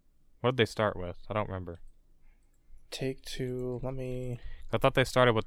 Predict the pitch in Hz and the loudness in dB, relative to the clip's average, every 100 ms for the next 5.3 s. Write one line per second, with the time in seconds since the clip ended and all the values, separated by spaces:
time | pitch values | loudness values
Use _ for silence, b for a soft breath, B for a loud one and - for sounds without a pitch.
0 | 98 98 92 - 110 104 - - - 98 | 2 2 0 2 2 2 -6 -14 -8 -8
1 | - - 104 - 98 90 85 87 82 78 | -2 0 0 0 0 0 -4 -6 -6 -8
2 | 78 - - 87 87 92 - 190 139 123 | -8 -8 -8 -6 -6 -8 -6 0 2 4
3 | 120 113 120 123 110 131 190 202 170 156 | 4 4 8 8 8 6 6 6 6 2
4 | 147 135 127 107 - - 120 113 98 - | 4 4 6 4 4 6 6 4 2 0
5 | 104 95 - | -2 -2 -8